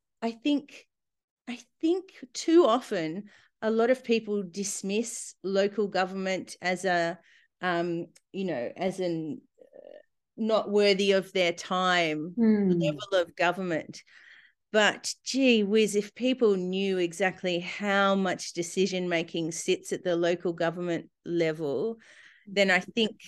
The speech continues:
Speaker 1: they would change their mind. And you, you flip that on its head. If when, when they're absent from that chamber, um,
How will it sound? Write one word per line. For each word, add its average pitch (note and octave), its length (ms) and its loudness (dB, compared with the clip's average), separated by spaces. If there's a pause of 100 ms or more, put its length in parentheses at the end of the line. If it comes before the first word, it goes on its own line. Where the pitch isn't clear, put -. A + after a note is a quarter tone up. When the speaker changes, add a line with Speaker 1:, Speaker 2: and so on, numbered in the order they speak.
(420)
Speaker 1:
they F3+ 280 4
would E3+ 240 0
change F#3+ 440 -2
their F3 140 0
mind. F#3 460 -2 (320)
And G#3 140 6
you, G#3 60 0 (160)
you A3 140 0
flip B3+ 280 0
that G#3 140 4
on F#3 120 2
its - 160 -4
head. A#3 280 4
If - 220 -6 (320)
when, G#3+ 300 -2
when F#3+ 260 0
they're F3 320 0 (1000)
absent G#3+ 680 0 (200)
from E3+ 300 -4
that - 240 -4
chamber, D#3 600 -2 (540)
um, E3+ 480 -2